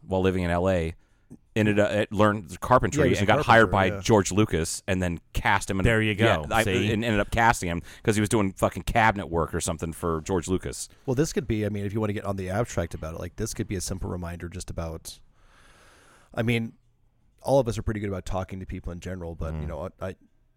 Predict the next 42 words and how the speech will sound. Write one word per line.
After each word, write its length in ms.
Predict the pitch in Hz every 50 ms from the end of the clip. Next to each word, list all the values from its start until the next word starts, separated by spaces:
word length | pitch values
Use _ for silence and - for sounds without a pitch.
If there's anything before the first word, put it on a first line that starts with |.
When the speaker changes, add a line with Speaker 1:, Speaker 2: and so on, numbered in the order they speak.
| _ _ _ _ _ _ _ _ _ _ -
Speaker 2:
I'll 160 | 98 107 113
talk 220 | - 110 101 95
to 80 | - 101
anybody, 560 | 90 95 95 87 92 92 92 92 90 87 85 -
anywhere, 340 | - 101 101 98 95 95 87
all 120 | 71 90
the 80 | 87 87
time. 180 | - 107 104 107
It's 100 | 98 -
almost 240 | 135 160 156 127
like 200 | - 104 101 -
a, 300 | 98 90 87 80 78 78 - _ _ _ _ _ _ _ _ _ _ _ _ _ _ _ _ _ _ _ _ _ _ _ _ _ _ _ _ _ _ -
like 220 | 107 101 98 -
a, 220 | 104 95 92 92 82 - _ _ _ _ _ _ _ _ -
like 260 | 110 101 110 110 -
an 100 | 113 107
autistic, 520 | 90 104 - - - 120 110 - 107 -
like, 180 | 101 95 92 -
tick 220 | - - 120 110 -
or 80 | 95
something 200 | 90 - 90 87
like 80 | 92 87
that 140 | 87 90 -
for 80 | 95
me. 100 | 92 90 -
And 260 | 101 104 95 82 - _ _ _ -
w-, 140 | 120 117
w-, 140 | - 117 123 -
I 80 | 117
want 140 | 110 110 104
to 60 | 101
touch 240 | - - 113 101 -
base 180 | 107 104 - 107
on 60 | 90
that 100 | 90 90
later 140 | 98 95 90
'cause 80 | -
I 60 | 110
heard 120 | 104 135 131
there's, 100 | 117 95
like, 120 | 110 -
a, 100 | 95 90